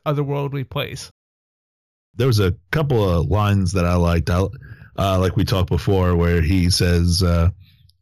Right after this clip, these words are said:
Speaker 2: uh, "This is a gym." That was pretty
Speaker 1: Yeah.
Speaker 2: hilarious. Uh, and then, you know, he goes on to, you know, uh, she asks, he says, "I'm Drell from the Witches' Council."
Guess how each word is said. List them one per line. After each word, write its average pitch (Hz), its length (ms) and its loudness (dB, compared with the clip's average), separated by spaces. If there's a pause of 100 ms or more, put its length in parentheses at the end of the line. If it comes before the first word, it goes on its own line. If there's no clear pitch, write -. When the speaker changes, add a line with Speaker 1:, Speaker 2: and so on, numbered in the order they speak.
(100)
Speaker 2:
uh, 71 260 0
"This 107 180 2
is 104 100 2
a 92 120 2
gym." 85 580 2
That 85 160 0
was 90 100 0
pretty 90 200 0
Speaker 1:
Yeah. 85 80 2
Speaker 2:
hilarious. 82 600 0 (540)
Uh, 85 340 -2
and 92 220 2
then, 98 480 0 (160)
you 95 100 0
know, 87 460 0 (100)
he 104 280 0
goes 104 320 2
on 98 240 2
to, 90 380 0
you 92 140 0
know, 87 240 2 (160)
uh, 90 280 -2 (140)
she 107 220 0
asks, 92 420 -2 (100)
he 98 160 0
says, 92 200 2
"I'm 95 160 2
Drell 95 240 0
from 95 140 0
the 92 40 2
Witches' 95 220 -2
Council." 87 540 0